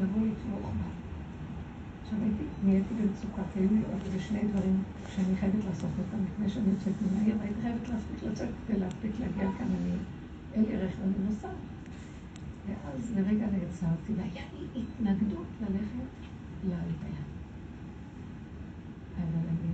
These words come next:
מאוד אוהבת אותה, והיא הייתה המון מדברת איתי. עכשיו, אני אומרת כאן, אני פותחת.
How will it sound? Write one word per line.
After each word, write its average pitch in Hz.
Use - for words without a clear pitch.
מאוד 180
אוהבת 180
אותה, -
והיא 165
הייתה 170
המון 220
מדברת 160
איתי. -
עכשיו, -
אני 220
אומרת 254
כאן, 214
אני 208
פותחת. -